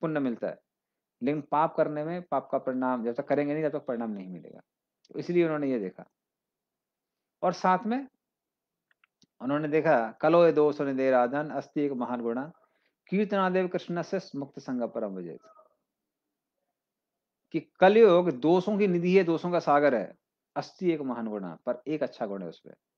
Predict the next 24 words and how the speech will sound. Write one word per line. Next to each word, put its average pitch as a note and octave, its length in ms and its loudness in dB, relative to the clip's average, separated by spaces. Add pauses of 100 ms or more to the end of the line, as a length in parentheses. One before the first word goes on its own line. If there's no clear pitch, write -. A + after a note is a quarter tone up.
वो A#2+ 60 -14
क्या B2 180 -8
है? E3 180 -14 (1700)
"कीर्तनाद F#3+ 720 -2
एव G3+ 180 6
कृष्ण C3+ 360 -10
से", - 320 -18 (420)
मात्र E3 380 -4
कृष्ण G3+ 480 -6
का F#3 160 -4
कीर्तन F3 400 -4
करने D3 240 -2
से A#2 320 -6 (560)
मुक्त D3 260 -4
संगा B2+ 320 -4
परम G#2+ 320 -6
विजय, F2+ 240 -10 (260)
व्यक्ति C#3 580 -2 (1080)
इस D3 120 -6
भौतिक D3 420 -2
जगत D#3+ 260 2
को E3+ 60 -4
छोड़ E3+ 280 -2
के A2 340 -2